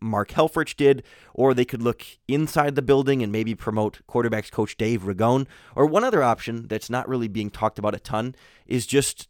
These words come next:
not hiring an offensive coordinator at all. Sometimes offensive-minded head coaches don't hire a coordinator, and they just handle all of the offensive duties and don't really fill that position. I, I, I think that's gonna be unlikely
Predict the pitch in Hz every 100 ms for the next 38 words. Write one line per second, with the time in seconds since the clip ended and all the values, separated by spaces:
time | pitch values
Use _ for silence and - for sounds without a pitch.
0 | - 113 131 - _ _ - 131 139 139
1 | 139 123 131 143 131 135 - 135 139 131
2 | 131 - - 127 175 - _ _ 95 -
3 | 113 - 120 110 - _ _ - 107 113
4 | 120 120 104 107 107 107 101 123 123 147
5 | 151 135 - 113 120 - _ _ - 123
6 | 180 147 107 - 107 95 92 117 117 98
7 | - - - 113 120 - 117 120 120 104
8 | - 104 98 104 98 104 95 101 160 -
9 | 156 127 113 - - - 117 104 123 123
10 | - - - 208 127 - - 101 92 -
11 | - - 110 135 - 135 - 160 139 -
12 | 151 131 123 - 104 101 123 - 185 202